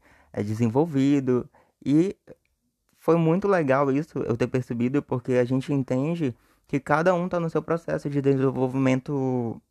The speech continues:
físico, né? Eu comecei com dois quilos, eu não aguentava carregar cinco quilos, e daqui a pouco eu vou conseguir aguentar carregar cinco quilos, né? Então, dê valor ao seu processo e pare de se comparar.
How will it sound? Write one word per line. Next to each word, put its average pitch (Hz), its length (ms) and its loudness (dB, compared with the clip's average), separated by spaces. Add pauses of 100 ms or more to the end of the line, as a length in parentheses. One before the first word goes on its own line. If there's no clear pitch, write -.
(120)
físico, 170 540 -4 (360)
né? 113 220 0 (360)
Eu 147 120 6
comecei 170 600 0
com 185 280 -6
dois 143 280 4
quilos, 139 560 -6 (140)
eu - 100 -8
não 113 200 2
aguentava 139 760 2
carregar 135 320 2
cinco 147 260 -6
quilos, 127 440 -2
e 131 80 0
daqui 139 260 0
a 147 80 2
pouco 139 480 0
eu 131 100 4
vou 127 100 -2
conseguir 160 760 0
aguentar 120 420 2
carregar 120 340 2
cinco 135 220 -4
quilos, 110 300 -6 (480)
né? 113 220 -2 (360)
Então, 135 420 2
dê 139 200 2
valor 160 280 4
ao 143 60 2
seu 135 140 -4
processo 117 640 0
e - 100 -4
pare 123 300 -2
de 127 120 -8
se - 100 -20
comparar. 107 440 -2